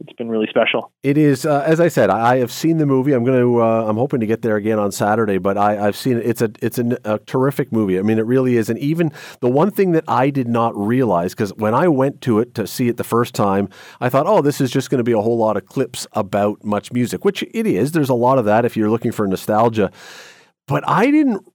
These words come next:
Speaker 2: I didn't somehow realize, maybe 'cause I got to a point where I aged out or something, how Much Music had sort of just ended, or that time frame sort of died off. And it, it almost became a very emotional thing at the end.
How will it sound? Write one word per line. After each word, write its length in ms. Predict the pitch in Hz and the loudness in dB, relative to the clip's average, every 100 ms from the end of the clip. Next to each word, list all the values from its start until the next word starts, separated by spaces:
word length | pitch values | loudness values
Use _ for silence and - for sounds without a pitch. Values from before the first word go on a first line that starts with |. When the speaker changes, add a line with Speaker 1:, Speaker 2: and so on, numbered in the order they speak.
| - | -8
Speaker 2:
I 260 | 220 175 240 | -2 2 2
didn't 280 | 226 208 196 | 2 0 -2
somehow 680 | - 160 160 123 131 131 | 0 0 0 -2 0 2
realize, 640 | 135 117 120 131 101 104 101 | 2 2 2 2 2 0 0
maybe 240 | 113 123 | 0 0
'cause 240 | 117 123 113 | 0 0 0
I 120 | 104 | 0
got 220 | 107 117 | 0 0
to 100 | 127 | 0
a 60 | 104 | -2
point 300 | - 110 113 | 0 0 0
where 160 | 110 | 2
I 120 | 101 98 | 2 2
aged 400 | 104 110 98 95 | 0 -2 -2 0
out 260 | 95 113 | 2 2
or 100 | 110 | 0
something, 480 | 98 107 110 107 104 - - - _ _ | -2 -2 -2 -4 -4 -8 -20 -20 _ _
how 640 | - - 139 139 151 170 160 | -14 -8 0 4 4 4 4
Much 320 | 143 147 - | 2 -2 0
Music 400 | 127 131 127 123 | 0 0 0 -2
had 160 | 123 104 | -2 -2
sort 300 | - 120 117 | 0 2 2
of 140 | 101 | -2
just 220 | 117 - _ _ - | -4 -6 _ _ -6
ended, 520 | 113 127 120 117 101 | -2 0 2 2 4
or 320 | 95 95 90 - - - | 2 2 -2 -10 -20 -12
that 360 | 90 113 131 - - | -2 0 -2 -8 -20
time 600 | - 120 123 131 139 131 | -6 -2 2 2 2 2
frame 500 | 120 123 113 104 101 | 0 -2 0 2 0
sort 260 | 101 117 110 | -2 0 0
of 140 | 101 | 0
died 260 | 95 110 110 | -2 0 2
off. 200 | 107 107 | 0 0
And 140 | 127 131 | -2 -2
it, 100 | 135 | 0
it 100 | 135 | 0
almost 360 | 151 226 - | 0 0 0
became 240 | 131 123 120 | -2 0 0
a 60 | |
very 200 | 110 113 | 2 2
emotional 460 | 113 123 190 139 90 | 2 2 0 -2 -4
thing 220 | - 80 | -2 -6
at 80 | 76 | -4
the 140 | 78 | -8
end. 200 | 65 - | -10 -14